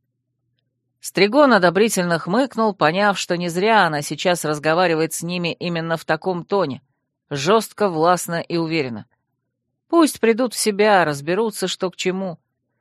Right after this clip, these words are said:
Привыкнут, на собственных шкурах прочувствуют, какую именно долю выбрали. Поймут, что это в их ситуации не самый плохой вариант.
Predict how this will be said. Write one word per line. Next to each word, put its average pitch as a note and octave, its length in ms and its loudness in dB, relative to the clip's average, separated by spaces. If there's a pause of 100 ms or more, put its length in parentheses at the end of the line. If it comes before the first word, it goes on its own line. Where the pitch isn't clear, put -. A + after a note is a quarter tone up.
(240)
Привыкнут, C#4 640 2
на D#3+ 140 0
собственных F#3 520 -2
шкурах A#3+ 460 -2
прочувствуют, F#3 720 -2
какую G3 460 0
именно E3+ 480 -2
долю E3 340 0
выбрали. C3 480 -6 (500)
Поймут, C#4+ 480 4
что F#3+ 640 2
это C4 360 2
в A#3+ 80 -2
их B3+ 100 -4
ситуации A3+ 680 0
не G#3 140 -2
самый G#3 360 0
плохой G3+ 360 0
вариант. F#3+ 520 -2